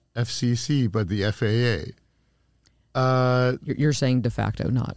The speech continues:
Speaker 1: de, de
Speaker 2: yeah, de
Speaker 1: facto.
Speaker 2: facto, right, yeah.
Speaker 1: So I don't understand how the F C C let another agency basically take, take away the, the, the jelly from the peanut butter and jelly sandwich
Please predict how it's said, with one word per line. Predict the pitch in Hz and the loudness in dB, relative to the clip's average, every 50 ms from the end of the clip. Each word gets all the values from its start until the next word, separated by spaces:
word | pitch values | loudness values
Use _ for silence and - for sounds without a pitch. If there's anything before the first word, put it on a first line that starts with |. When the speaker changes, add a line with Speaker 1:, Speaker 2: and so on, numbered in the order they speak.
| - - - | -12 -6 -2
Speaker 1:
de, | 151 151 | 0 0
de | 123 120 | 0 0
Speaker 2:
yeah, | |
de | 165 156 | -2 -2
Speaker 1:
facto. | - - 185 180 196 117 147 | 0 2 2 2 2 0 0
Speaker 2:
facto, | 160 143 120 101 - - - | 0 0 -2 -2 -4 -8 -8
right, | - - - | -8 -6 -6
yeah. | 127 117 | -6 -4
Speaker 1:
So | - - 185 175 | 0 0 0 2
I | - 151 170 | 2 0 2
don't | 185 196 180 175 | 2 2 2 4
understand | 165 160 156 139 120 - - 147 143 147 139 127 | 2 2 2 0 0 0 0 2 2 2 2 2
how | 135 131 131 | 2 2 2
the | 117 127 127 | 2 0 0
F | 120 117 - | 0 0 -2
C | - - 123 113 107 | -2 -2 0 0 0
C | - - - 147 143 131 123 117 113 110 - - - - _ _ _ _ | 0 0 0 0 2 2 2 2 2 0 -2 -6 -16 -20 _ _ _ _
let | - 127 131 127 110 | -4 -2 -2 -2 0
another | 120 123 123 127 139 143 147 | 0 0 2 2 2 2 0
agency | 143 - 123 123 113 110 113 117 107 - - 120 110 | 0 0 0 0 0 0 0 0 0 0 -2 -2 -2
basically | 98 110 107 107 - 120 98 92 98 104 104 104 101 98 98 95 92 98 - - _ _ _ _ _ _ _ _ _ _ _ | 0 0 -2 0 -2 -4 -4 -2 -2 0 0 2 2 2 0 0 -2 -4 -8 -14 _ _ _ _ _ _ _ _ _ _ _
take, | - 131 123 107 - - _ _ _ _ | -4 -4 -4 -4 -6 -10 _ _ _ _
take | - 139 123 104 - | -4 -4 -4 -2 -2
away | 123 117 104 113 113 113 113 117 113 | -2 0 2 2 2 2 2 0 0
the, | 98 113 110 110 107 104 104 104 95 95 | 0 0 0 2 2 2 0 0 0 0
the, | 107 104 104 101 92 92 - _ _ _ _ _ _ - | 0 0 0 0 -2 -4 -8 _ _ _ _ _ _ -18
the | 104 90 107 107 | -10 -8 -6 -6
jelly | 87 - 127 117 123 123 113 107 98 101 101 | -4 0 0 0 2 2 2 0 0 0 -2
from | 101 - 113 107 113 | -2 -2 -2 -2 0
the | 98 107 107 98 | 0 -2 -2 -4
peanut | - - 123 113 113 110 101 92 | -4 -4 -2 0 0 0 -2 -2
butter | 107 104 101 104 | -2 -2 0 0
and | 101 98 101 101 92 | 0 0 0 0 0
jelly | 113 110 107 110 110 101 | -2 -2 0 0 -2 -2
sandwich | - - 87 87 90 85 85 82 - - | -2 -4 -4 -2 -2 -4 -4 -6 -8 -12